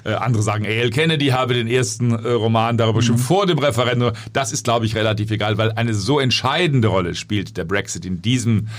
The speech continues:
Speaker 1: Roman nicht ganz anders als bei Ian McEwan, äh, sondern es geht hier, Sie haben es, äh, die Koordinaten des Romans genannt, es geht um diese eigenwillige Beziehung, die bis in die Kindheit zurückgeht. Elizabeth, das war der Nachbar,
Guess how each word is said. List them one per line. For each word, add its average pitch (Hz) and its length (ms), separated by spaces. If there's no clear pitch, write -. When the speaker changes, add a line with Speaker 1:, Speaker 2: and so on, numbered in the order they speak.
Speaker 1:
Roman 98 380
nicht - 300
ganz 113 200
anders 110 300
als 104 180
bei 98 120
Ian 98 220
McEwan, 131 600
äh, 113 200
sondern 117 360
es 107 160
geht 135 220
hier, 135 120
Sie 117 100
haben 120 120
es, 107 220
äh, 113 400
die 104 120
Koordinaten 110 680
des 98 160
Romans 101 420
genannt, 107 340
es 110 120
geht 120 160
um 110 80
diese 101 260
eigenwillige 107 540
Beziehung, 151 360
die 139 80
bis 131 180
in 139 60
die 123 100
Kindheit 147 400
zurückgeht. 160 440
Elizabeth, 127 540
das 113 180
war 101 100
der 98 100
Nachbar, 147 580